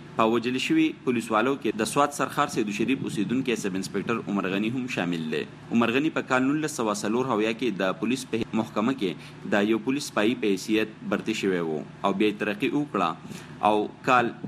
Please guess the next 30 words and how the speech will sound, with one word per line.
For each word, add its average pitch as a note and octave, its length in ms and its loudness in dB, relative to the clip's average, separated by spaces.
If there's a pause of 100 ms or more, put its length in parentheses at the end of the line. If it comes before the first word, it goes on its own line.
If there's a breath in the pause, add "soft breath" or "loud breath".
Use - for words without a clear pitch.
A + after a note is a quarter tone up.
دوه C3+ 160 2
زره A2+ 160 0
شپږ - 200 -4 (120)
کې - 300 0
سب G#2 180 0
انسپکټر G2+ 560 -4
شو. C#2+ 160 -6 (240)
کال C#3 180 4
دوه D3 160 0
زره C#3+ 220 4
اته E3 100 -4
کې D3+ 220 0
د - 100 2
اړیګړي A#2 360 2 (120)
په A#2+ 80 2
وخت C#3+ 240 -2
هغه G#2+ 240 2
د G2+ 120 -2
سوات C3+ 320 2
نه G2 60 0 (120)
د G2 100 0
بونیر B2 300 0
ضلعې G#2 340 4
ته G2 80 0 (220)
بدل G2 260 0
کړی F2+ 240 0
شو، E2 160 -4 (240)
چرته G#2+ 320 0
چې A2 60 -2 (100)
هغه G#2+ 180 2